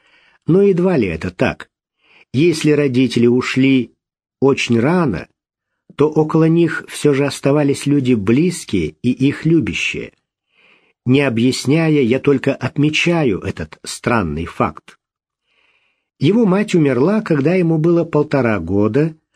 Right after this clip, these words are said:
а отец, когда ему исполнилось девять лет. Он шёл в Туле по улице и вдруг скончался.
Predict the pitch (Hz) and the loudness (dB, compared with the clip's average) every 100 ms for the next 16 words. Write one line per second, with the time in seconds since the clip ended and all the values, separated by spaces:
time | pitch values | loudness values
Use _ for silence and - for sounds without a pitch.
0 | _ _ 127 160 160 254 233 - 131 147 | _ _ -2 -2 0 -2 -2 -2 0 2
1 | 214 208 190 175 160 - 185 180 175 170 | 0 0 0 0 -4 -2 0 2 0 -2
2 | - - 98 131 131 123 78 87 90 - | -6 -10 0 2 2 -4 -6 -6 -6 -12
3 | _ _ _ _ _ _ _ - 135 123 | _ _ _ _ _ _ _ 0 0 2
4 | 131 110 101 - 123 110 104 98 101 196 | 2 0 -2 -2 2 2 0 -2 0 0
5 | 185 180 175 - 135 202 220 - 160 147 | 0 -2 -4 -2 0 -2 -4 -4 -4 -2
6 | 82 69 - - - | -6 -8 -12 -16 -18